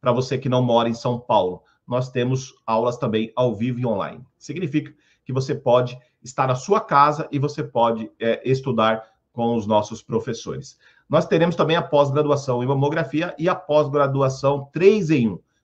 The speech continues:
tomografia, ressonância e medicina nuclear, também presencial e também ao vivo e online.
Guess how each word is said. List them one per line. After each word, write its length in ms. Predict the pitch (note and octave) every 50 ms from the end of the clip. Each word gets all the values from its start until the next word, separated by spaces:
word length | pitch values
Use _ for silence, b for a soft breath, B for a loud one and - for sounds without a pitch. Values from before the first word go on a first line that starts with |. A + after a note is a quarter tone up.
| _ _
tomografia, 840 | - A2+ A2+ A2+ G#2+ G#2+ G#2 F#2 - - - D3+ E3+ F3+ E3 - -
ressonância 640 | C3 B2 C3 C3 - B2+ A2+ A#2 B2 C3 C3 - B2+
e 40 |
medicina 460 | B2+ C3+ C3 C3+ - - B2+ A#2+ A#2 A#2
nuclear, 480 | B2 A#2+ - D3+ D3+ B2+ A#2 B2 - B B B B _ -
também 520 | D#3+ E3+ E3+ C#3 B2+ C3 C3 C#3+ C#3+ C3
presencial 800 | - B2 A2+ A2+ A2 A2+ A2 A2+ A2+ - E3+ D3 A#2+ A#2 B2 B2+ -
e 60 | -
também 640 | - - - G#3+ A3 A3 C#3 B2 B2 B2 C3+ C3+ C3
ao 220 | C#3+ D3 D3+ D3 B2
vivo 420 | G2+ G2+ A#2 D3 E3+ F3+ D#3+ C3+
e 80 | B2+ A#2+
online. 440 | A2+ G#2+ G2 F#2 E2 D2+ D2 E2+